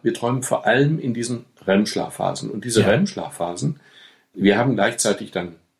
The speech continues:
Speaker 1: Gesichtszuckungen, wir haben Fingerzuckungen, die Hälfte der Menschheit hat Peniserektionen.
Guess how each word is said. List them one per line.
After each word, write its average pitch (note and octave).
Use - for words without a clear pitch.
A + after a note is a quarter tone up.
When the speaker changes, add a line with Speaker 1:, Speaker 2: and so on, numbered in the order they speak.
Speaker 1:
Gesichtszuckungen, D3
wir F#2
haben D#2+
Fingerzuckungen, C3
die G#2+
Hälfte A2
der G2+
Menschheit G2
hat -
Peniserektionen. B2